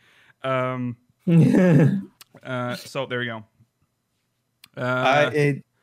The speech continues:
Speaker 3: I wouldn't mind if they kinda reworked in the mentor system a little bit. Not like, you don't have to make sure everybody in, who's a mentor is, like, super smart and knows everything.
Speaker 1: Hmm.
Speaker 3: But I feel like s-,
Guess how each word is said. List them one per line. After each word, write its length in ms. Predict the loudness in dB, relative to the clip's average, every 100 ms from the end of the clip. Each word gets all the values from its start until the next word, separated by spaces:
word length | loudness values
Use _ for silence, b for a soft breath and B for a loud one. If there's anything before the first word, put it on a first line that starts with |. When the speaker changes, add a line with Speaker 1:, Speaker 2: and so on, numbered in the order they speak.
| _ _ -2
Speaker 3:
I 80 | 0
wouldn't 220 | 0 -2
mind 180 | -2 -2
if 80 | -4
they 100 | -4
kinda 260 | -4 -6
reworked 400 | -6 -6 -8 -8
in 80 | -10
the 60 | -8
mentor 360 | -8 -6 -8
system 420 | -6 -8 -6 -4
a 60 | -2
little 80 | -4
bit. 220 | -4 -6 -6 B -6
Not 280 | -6 0
like, 400 | 2 2 2 -4 _ _ _ _ _ _ _ _ -6
you 80 | -2
don't 100 | -2
have 120 | -2
to 80 | -4
make 180 | -6 -6
sure 300 | -6 -6 -8
everybody 580 | -8 -6 -4 -6 -6 -10 -10
in, 280 | -6 -4 -6 -6
who's 180 | -6 -2
a 60 |
mentor 560 | -2 -4 -4 -4 -4 -4
is, 220 | -6 -6
like, 260 | -6 -6 -12 -16
super 500 | -10 -6 -6 -6 -8
smart 640 | -6 -6 -4 -4 -6 -12 -14 b b b
and 140 | 0 2
knows 240 | 2 4
everything. 800 | 2 2 0 0 -2 -2 -6 -10 _ _ _
Speaker 1:
Hmm. 200 | -20 -20 -20 _ _ _ _ -20 -2
Speaker 3:
But 460 | 2 4 4 2 0
I 120 | -2
feel 260 | -2 0 2
like 120 | 0
s-, 260 | -2 -14